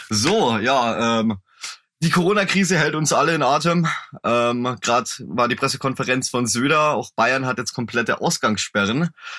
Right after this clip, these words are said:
Äh, und wir wollten heute einfach mit euch mal ein bisschen über das Thema, äh, Corona, Bedeutung für die Szene und so weiter und so fort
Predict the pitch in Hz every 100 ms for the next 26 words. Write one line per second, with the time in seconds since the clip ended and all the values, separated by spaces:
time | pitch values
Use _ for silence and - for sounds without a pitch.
0 | - 107 117 120 127 135 135 143 110 131
1 | 147 - 131 135 139 127 - 135 123 117
2 | - 156 143 139 127 - - - _ -
3 | 120 120 - 131 151 180 175 165 143 131
4 | 127 113 127 127 151 160 160 160 156 127
5 | 139 120 120 127 120 120 - 240 180